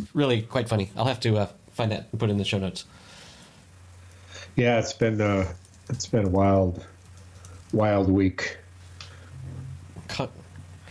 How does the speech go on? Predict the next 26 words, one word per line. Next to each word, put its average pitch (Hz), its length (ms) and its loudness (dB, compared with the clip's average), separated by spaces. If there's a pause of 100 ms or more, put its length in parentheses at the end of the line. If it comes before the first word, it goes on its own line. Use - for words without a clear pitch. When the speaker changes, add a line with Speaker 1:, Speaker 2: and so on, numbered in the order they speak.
(960)
Speaker 1:
Congress 139 400 -4
edits. - 360 -2 (240)
There's 127 140 2
a 131 40 2
Wikipedia 143 440 2
article 113 300 2
about, 117 300 0 (100)
about 113 240 0
the, 101 220 0 (360)
uh, 107 120 0
Twitter 101 240 0
account. 92 260 -4
Speaker 2:
Ah. 98 200 2 (220)
Speaker 1:
It's - 100 -14
called 120 300 -2
at 127 120 -4
Congress 113 300 0
edits. 98 320 -2 (800)
It 123 100 0
was 113 120 2
created 139 320 0
in 123 340 2
May 127 400 0 (480)
two - 120 -4
thousand 113 220 2
fourteen, 139 520 0